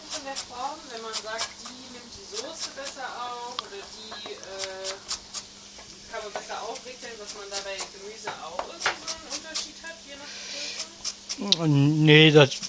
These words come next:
Speaker 2: das ist mir jetzt nicht so geläufig, aber das hat viel mit dem Gericht zu tun, mit dem Essen an sich, mit dem Essen.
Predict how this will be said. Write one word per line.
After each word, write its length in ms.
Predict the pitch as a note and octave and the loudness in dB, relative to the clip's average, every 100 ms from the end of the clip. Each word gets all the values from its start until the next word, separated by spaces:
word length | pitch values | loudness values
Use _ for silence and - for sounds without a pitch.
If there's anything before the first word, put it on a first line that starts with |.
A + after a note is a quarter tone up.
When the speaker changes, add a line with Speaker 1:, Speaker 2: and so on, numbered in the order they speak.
| F#3 D#3+ | -10 -4
Speaker 2:
das 320 | E3+ - - | -4 -2 -4
ist 180 | C#3 - | 0 4
mir 100 | D3 | 10
jetzt 180 | C#3+ - | 10 10
nicht 400 | D3 F3+ - - | 10 10 10 6
so 380 | - F#3+ G3 F#3+ | 10 12 12 12
geläufig, 680 | F3 E3+ E3+ F#3 F3+ E3+ - | 12 12 12 12 12 4 8
aber 240 | D#3+ D#3+ D#3 | 12 12 12
das 100 | E3 | 10
hat 140 | F3 | 8
viel 480 | - - - F#3 F3+ | 2 -4 4 8 10
mit 260 | F3+ D#3+ | 8 8
dem 220 | E3 D#3 D3+ | 8 8 10
Gericht 340 | D3+ E3 E3+ | 10 10 4
zu 120 | - | 0
tun, 220 | E3 F3+ E3 | 2 4 4
mit 100 | D3+ | 6
dem 180 | D3+ D3 | 4 6
Essen 380 | D3 - D#3 | 6 8 6
an 200 | B2 C3+ | 4 4
sich, 200 | C3+ D#3+ | 2 0
mit 160 | D3 C3 | -2 -2
dem 140 | B2 | -4
Essen. 320 | G#2+ B2+ - | 0 0 0